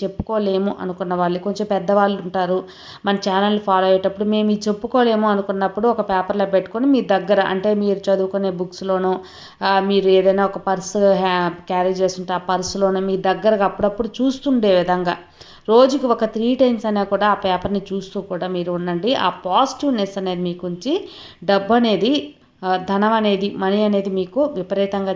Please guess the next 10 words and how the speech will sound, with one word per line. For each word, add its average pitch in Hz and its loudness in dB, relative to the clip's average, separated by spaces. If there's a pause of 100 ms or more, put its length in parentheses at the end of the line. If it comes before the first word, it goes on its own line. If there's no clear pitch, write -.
చేరటం 180 -4 (640)
స్టార్ట్ 165 -4
అవుతుంది. 165 -4 (800)
అది 233 2
ఫ్రెండ్స్ 294 2
ఈరోజు 220 2
వీడియో. 208 0 (120)
ఈ 208 -6
యొక్క 214 0
చిన్న 226 2